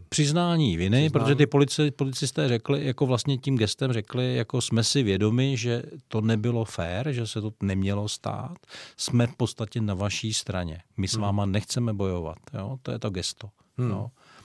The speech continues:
Speaker 1: Což je v pořádku, tak to je, jo? A, a, eh, takže jinými slovy, jako, jediný řešení je nejít do boje, jo? A tím neznamená, jako, zase, abych nepůsobil jako pacifista, to
Speaker 2: To
Speaker 1: znamená nebránit se, jo?
Speaker 2: asi
Speaker 1: Když, když
Speaker 2: tak,
Speaker 1: už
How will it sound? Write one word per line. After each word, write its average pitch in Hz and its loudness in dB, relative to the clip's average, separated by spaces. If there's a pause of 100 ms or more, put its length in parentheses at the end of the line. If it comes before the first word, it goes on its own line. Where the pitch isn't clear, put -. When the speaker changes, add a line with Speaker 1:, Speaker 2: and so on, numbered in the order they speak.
(120)
Speaker 1:
Což - -4
je 160 0
v - -4
pořádku, 165 0
tak 101 -4
to 143 0
je, 131 -4 (340)
jo? 90 -8
A, 95 -4 (580)
a, 101 -4 (400)
eh, 107 -4
takže 104 4
jinými 139 6
slovy, 143 4
jako, 135 0 (300)
jediný 135 4
řešení 131 2
je 123 2
nejít 117 4
do 120 2
boje, 117 -2 (520)
jo? 95 -10 (480)
A 101 -4 (500)
tím 135 8
neznamená, 127 6
jako, 117 0
zase, 110 0
abych 113 0
nepůsobil 113 -2
jako 117 -2
pacifista, 110 -2
to - -
Speaker 2:
To 107 2
Speaker 1:
znamená 117 6
nebránit 117 4
se, - -4
jo? 85 0
Speaker 2:
asi 87 2
Speaker 1:
Když, 120 8
když 101 4
Speaker 2:
tak, 110 4
Speaker 1:
už 104 -4